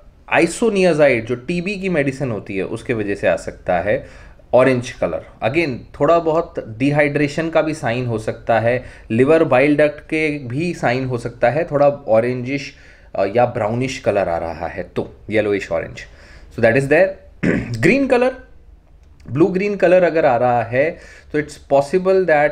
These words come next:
कोई दवा ली है, कोई खाने पीने की चीज़ों से वजह से आ रहा है। एनेस्थीसिया, propofol लेने के बाद भी थोड़ा ग्रीनिश आ सकता है। प्रोमिथाजीन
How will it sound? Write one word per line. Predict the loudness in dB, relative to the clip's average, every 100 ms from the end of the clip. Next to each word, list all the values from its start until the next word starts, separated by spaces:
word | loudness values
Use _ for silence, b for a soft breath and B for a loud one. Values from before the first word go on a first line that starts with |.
| -2
कोई | -4
दवा | 0 2 4 2
ली | 0
है, | -4 -4
कोई | -4 -8 -6
खाने | -6 -6
पीने | -6 -8
की | -8
चीज़ों | -10 -6 -4 -4
से | -2
वजह | -4 -2 -4
से | 2
आ | 2
रहा | 2 0
है। | -2
एनेस्थीसिया, | -2 0 0 0 -4 -4 0 0 2
propofol | -2 2 0 4 2
लेने | 2 0 -2
के | 0
बाद | 2 2
भी | -2
थोड़ा | -2 -2 -2
ग्रीनिश | -2 -4 -4 -2
आ | -4
सकता | -2 -8 -2 0
है। | -2 -6 B B B B
प्रोमिथाजीन | 2 4 4 2 -2 2 2 2 0